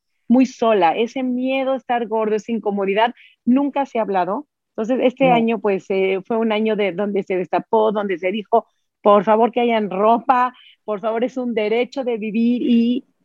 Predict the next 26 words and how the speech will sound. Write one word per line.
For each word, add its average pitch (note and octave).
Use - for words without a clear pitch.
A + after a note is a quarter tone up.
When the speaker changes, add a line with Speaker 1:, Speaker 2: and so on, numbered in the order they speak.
Speaker 1:
infórmate", A3
¿no? G#3
Porque G#3
no A3+
es A3+
como A3+
te F#3
lo F3
pintan, G3+
hay, G3
ah, -
más A3+
allá, G3
hay G#3
quien, G3+
pues, G3+
tuvo A3
la F3
valentía, G3+
porque F#3+
es F#3
de G3
valientes F#3+
aventarse F3+
esa F#3+
cirugía G3